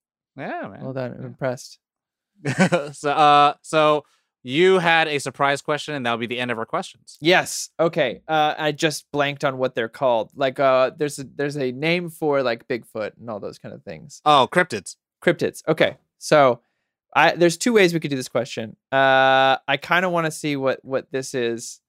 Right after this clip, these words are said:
Speaker 2: for you. Um, let's say you had to, uh, cryptids existed, right?
Speaker 1: Mm-hmm.
Speaker 2: Uh, for real. What is the one that you would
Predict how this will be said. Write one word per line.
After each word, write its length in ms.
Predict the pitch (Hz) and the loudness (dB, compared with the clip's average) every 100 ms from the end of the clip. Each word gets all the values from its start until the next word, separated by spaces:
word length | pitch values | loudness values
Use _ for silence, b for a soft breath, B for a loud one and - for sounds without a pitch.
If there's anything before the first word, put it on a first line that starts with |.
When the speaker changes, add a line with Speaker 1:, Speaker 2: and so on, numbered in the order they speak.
| _ _ _ _ _ - | _ _ _ _ _ -6
Speaker 2:
for 80 | 127 | -6
you. 500 | 117 113 113 107 - - | -4 -4 -4 -6 -10 -4
Um, 460 | 127 123 117 113 - _ _ _ _ _ _ _ _ _ _ _ - | -2 0 -2 -8 -20 _ _ _ _ _ _ _ _ _ _ _ -4
let's 280 | 156 208 - | -2 -2 -2
say 420 | - 190 175 165 _ _ _ _ _ _ - - | 0 2 2 -2 _ _ _ _ _ _ -20 -8
you 180 | 151 160 | -4 0
had 340 | 160 147 143 | 2 0 -2
to, 500 | - 143 139 135 135 _ _ _ - | -8 -4 -4 -4 -6 _ _ _ -16
uh, 140 | - - | -16 -10
cryptids 600 | - 208 208 165 139 156 - | -4 -2 0 -2 -2 -14 -6
existed, 680 | 147 139 131 117 - 87 - _ _ - | -6 -6 -8 -8 -8 -12 -14 _ _ -8
right? 280 | 117 117 _ _ b b 123 | -6 -6 _ _ b b -16
Speaker 1:
Mm-hmm. 140 | 147 285 | -12 -4
Speaker 2:
Uh, 240 | 139 127 | -2 -2
for 180 | 127 143 | -2 -6
real. 400 | 120 135 127 110 | -6 -4 -2 -4
What 340 | - 123 160 190 | -6 0 2 2
is 200 | 208 175 | 0 0
the 120 | 170 | 0
one 640 | 143 151 151 151 151 151 _ _ _ _ _ _ _ _ _ _ - | 2 0 2 0 -4 -10 _ _ _ _ _ _ _ _ _ _ -6
that 260 | 143 131 | -2 -2
you 320 | 135 143 147 147 | -4 -2 0 0
would 680 | 139 143 135 131 127 135 | 0 2 4 4 2 -2